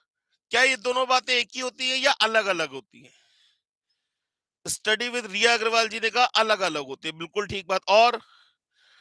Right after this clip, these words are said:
अमिटी ने कहा अलग-अलग, बाकी सब कह रहे हैं अलग-अलग होती है। अच्छा, मैं आपसे पूछूं,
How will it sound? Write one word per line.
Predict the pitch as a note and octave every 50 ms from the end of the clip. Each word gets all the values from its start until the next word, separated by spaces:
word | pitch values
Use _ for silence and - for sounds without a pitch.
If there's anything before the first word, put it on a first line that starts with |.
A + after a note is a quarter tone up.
| _ _ _ _ _ _ _ _ _ _ _ _ _ _ - E3+
अमिटी | F3+ G3 G#3 G3 - A3+ A3+
ने | A3 A3+ G#3+
कहा | A3 A3+ A3+ A3+
अलग-अलग, | - G#3+ A3 A3 A3 A3 A3 G#3+ A3 G#3+ A3 A3 A3+ G#3
बाकी | F#3 F#3 G3+ G3+ G3 G3 G3+
सब | - - A3 -
कह | - A3 G#3+
रहे | A3+ B3
हैं | - -
अलग-अलग | A3+ A3 G3+ F3 D3+ C#3+ C3 B2+ A#2
होती | A#2 - _ - _
है। | -
अच्छा, | G3 - - D4
मैं | C#4 B3 B3 C4+ C#4+
आपसे | C#4+ C#4+ C4+ F3+ - - C#4+ C4
पूछूं, | G3+ G#3 G3+ F3+ - - G#3+ F#3 E3+ F#3+